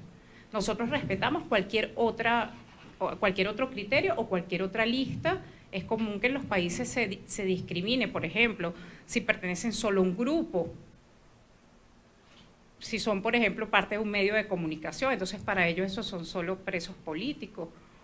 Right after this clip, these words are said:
o que pertenezcan a partidos políticos. Siem-, lo hemos dicho desde el principio, en Venezuela, presos políticos no solo son los políticos. De hecho, hay menos de veinte pol-, eh, presos políticos que son políticos de profesión.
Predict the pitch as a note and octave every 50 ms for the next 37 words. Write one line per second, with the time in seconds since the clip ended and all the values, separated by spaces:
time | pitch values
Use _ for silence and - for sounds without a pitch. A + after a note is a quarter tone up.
0 | - - - G#3+ G#3 G3 F#3+ F#3+ G#3+ F#3 A3 G#3+ - G3+ F3+ F3+ F3 - A#3 A#3+
1 | A#3 A3+ - F3 F3+ F3 F#3 F#3+ G#3 G3+ - - F#3 F3+ A3 B3+ C4 - - -
2 | - - D3+ - - - - - - - - - - A#3 G#3+ G3 G3 G3+ A3 A3
3 | G#3+ A#3 A#3+ A#3+ C#4 A#3+ - C#4+ C4 C#4+ C4 B3+ - G3+ F#3+ F#3 - - A3+ F#3+
4 | F#3 F#3 F3+ - - G#3+ G#3+ G#3 G#3 G3 G3 G3 G3 - - A#3+ G#3+ F#3+ F3 F3
5 | F3+ F3 - - A3+ A#3+ C4 - E4 D#4+ - - D#4 C4+ C4+ D#4 E4 D#4+ F#4+ F#4
6 | - E4+ C4+ C4 B3+ B3 A#3+ - - D#4 D#4+ F#4 F#4+ F#4 - D#4 D4 D#4+ F#4 F#4
7 | - A3+ G#3+ G#3+ A#3 A3+ - - - - - - - - - - - - - -
8 | - - - - - - - - - - - - - - - - - - - -
9 | - - - - - - - - - F#3+ A3 A#3 B3 B3 B3 - G#3+ G3 G3+ G3+
10 | - - A#3+ A#3+ A#3+ C4 C#4 D4+ E4+ G4 F#4+ - - - - - G#3+ A3+ A3 A3
11 | A3 A#3 A#3 C#4+ C#4 - - - - - - - - - - - - - - -
12 | A3+ G3+ - D#3+ G#3+ G#3 G#3 A3+ A3+ A3+ - C#4+ C4 - C#4+ C4 C#4+ - F#4 D#4+
13 | - - A#3 - - A#3+ A#3+ A#3+ C4 B3+ B3+ C#4 C4 - - - D#4 C4+ C4 -
14 | A3 F#3+ F3 F#3 F3 - - G#3+ F3+ D#3+